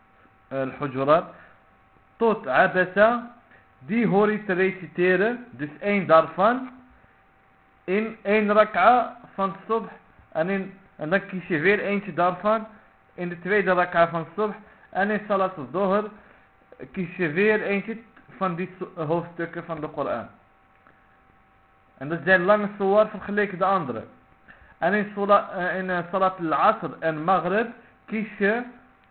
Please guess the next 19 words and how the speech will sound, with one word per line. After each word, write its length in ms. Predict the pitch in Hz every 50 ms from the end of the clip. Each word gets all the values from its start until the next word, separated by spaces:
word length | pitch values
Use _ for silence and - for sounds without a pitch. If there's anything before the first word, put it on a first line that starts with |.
| _ _ -
vanaf 420 | - 175 180 180 180 196 220 226 226 - - - 131
de 120 | 113 147 151 147 -
suwar 440 | - 190 202 196 208 214 226 226 226 -
uit 440 | - 180 175 185 202 226 247 240 - - - - - _ - - _ _ _
de 140 | - 143
korte 480 | 143 - - - 240 233 208 - - 208
hoofdstukken. 760 | 196 185 127 143 151 165 151 - - - 170 151 - 143 135
En 100 | 147 151
dat 100 | 160 143 117 120
zijn, 360 | 156 170 196 214 220 208 180
die 140 | - 139 143
beginnen 320 | 143 - - 190 185 175 165
vanaf 260 | 175 180 175 160 139 117
Duha 380 | - 165 175 - 202 208 208 190 -
tot 180 | 190 180 -
Nas. 340 | 190 202 208 214 202 160 131 127 - - - _ _ _ _ _ _ _ _ _ _ _ - - - - - _ _ _ _ _
Dus 140 | - 151 165 170 -
als 160 | - 180 175 170 175 -
je 560 | 180 170 160 160 156 151 147 143 143 139 127